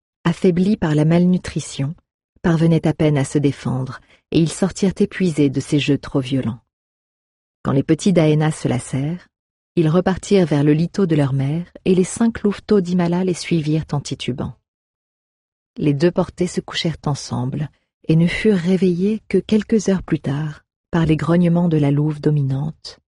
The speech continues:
visiblement surprise de voir les petits d'Imala mélangés aux siens. Aena entra aussitôt dans une rage folle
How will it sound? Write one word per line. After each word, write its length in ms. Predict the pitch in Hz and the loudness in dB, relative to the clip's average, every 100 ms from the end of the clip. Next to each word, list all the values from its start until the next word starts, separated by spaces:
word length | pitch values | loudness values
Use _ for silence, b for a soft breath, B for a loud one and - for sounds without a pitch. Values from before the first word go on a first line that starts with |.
| _ 165 | _ 0
visiblement 600 | 185 180 196 180 175 165 | 0 2 0 2 2 0
surprise 600 | - 180 - - 170 165 | -2 -4 -4 -2 0 2
de 100 | 151 | 0
voir 200 | 143 156 | 0 0
les 80 | 147 | 0
petits 340 | - 147 - | -2 -6 -6
d'Imala 560 | 143 156 165 151 147 151 _ | -4 0 2 0 -2 -6 _
mélangés 540 | 170 165 151 143 143 131 | 2 4 2 0 0 -2
aux 60 | |
siens. 360 | - - - - _ _ _ _ _ _ _ _ _ _ _ | -4 -10 -12 -12 _ _ _ _ _ _ _ _ _ _ _
Aena 480 | 147 147 147 151 156 | 0 2 2 2 0
entra 340 | 139 - 170 | -2 -2 -2
aussitôt 520 | 160 - 175 - 170 | -2 -2 -6 0 0
dans 120 | 160 147 | 0 -2
une 200 | 147 135 | -2 -2
rage 280 | 127 123 | -2 -4
folle 480 | - 143 123 127 120 | -6 -4 -4 -4 -6